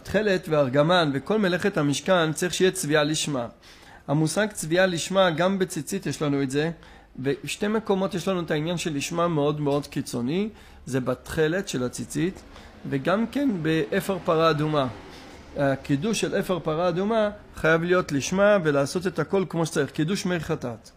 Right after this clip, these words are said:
ועל זה הגמרא אומרת שהיו הרבה רמאים ונוכלים בתחום, ולוקחים לך צבעים אחרים ואומרים לך, "זה תכלת", או מביאים לך מי חטאת שהם לא מי חטאת אמיתיים, לא נעשה לשמה. גם כן,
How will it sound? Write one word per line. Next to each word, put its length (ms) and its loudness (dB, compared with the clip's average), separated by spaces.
ועל 120 4
זה 140 4
הגמרא 300 6
אומרת 460 4
שהיו 220 4
הרבה 200 2
רמאים 480 2
ונוכלים 520 0
בתחום, 400 0
ולוקחים 480 4
לך 200 2
צבעים 320 0
אחרים 500 -2
ואומרים 280 -2
לך, 160 -4
"זה 160 -4
תכלת", 480 -4
או 800 4
מביאים 380 2
לך 200 0
מי 360 2
חטאת 480 2
שהם 180 0
לא 120 4
מי 220 0
חטאת 400 0
אמיתיים, 600 0
לא 200 2
נעשה 380 4
לשמה. 400 2
גם 240 2
כן, 280 0